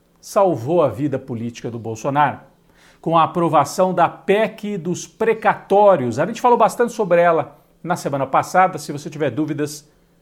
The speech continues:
né, pra entender o que é a pec dos precatórios, tá no nosso programa da semana passada. Mas ela também é chamada de pec do calote, porque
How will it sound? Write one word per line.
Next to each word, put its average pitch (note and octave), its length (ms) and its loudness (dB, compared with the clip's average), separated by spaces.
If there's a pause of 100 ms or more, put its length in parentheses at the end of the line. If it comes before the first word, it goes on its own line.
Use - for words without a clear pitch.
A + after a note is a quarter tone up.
(460)
né, C#3 100 -8
pra C3+ 300 -2
entender C3+ 300 -2
o D#3+ 60 0
que E3 140 0
é E3+ 60 6
a D#3 80 6
pec C#3 300 -4
dos A#2 160 -12
precatórios, C#3 580 -6
tá D3+ 140 0
no C#3+ 80 -4
nosso C#3 240 -8
programa C3 340 -8
da C3 80 -8
semana C#3 300 -10
passada. D3 640 0 (360)
Mas G3 140 -8
ela G#3+ 160 0
também F#3+ 180 -2
é F#3 60 -2
chamada F3 320 0
de D#3 80 -6
pec F3+ 360 0
do E3 140 -4
calote, E3+ 920 0 (460)
porque E3+ 480 -4